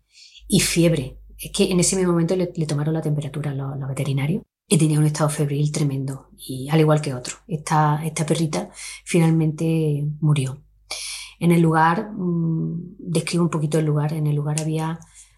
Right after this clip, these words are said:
restos de animales muertos, había cabezas de, de cerdo, em,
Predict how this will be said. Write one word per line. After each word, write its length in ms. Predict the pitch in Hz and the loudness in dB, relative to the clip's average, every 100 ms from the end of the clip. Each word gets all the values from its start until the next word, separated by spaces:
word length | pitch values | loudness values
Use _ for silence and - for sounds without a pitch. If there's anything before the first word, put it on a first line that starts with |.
| - | -6
restos 380 | 156 156 151 175 | 2 2 2 2
de 60 | 151 | 2
animales 380 | 147 147 143 135 | 2 0 0 0
muertos, 500 | 151 175 - 156 151 - | 0 0 -2 -4 -4 -6
había 400 | 156 165 165 170 | -2 2 2 0
cabezas 580 | - 151 147 - 170 151 | 0 2 2 0 0 2
de, 360 | 156 151 147 151 | 4 4 4 2
de 120 | 156 | -2
cerdo, 760 | 143 - 170 175 160 160 160 170 - - - - - - | 0 0 2 2 2 2 0 -4 -10 -10 -10 -14 -10 -2
em, 1000 | 170 165 160 156 156 156 151 147 147 | 0 2 2 0 0 0 0 0 0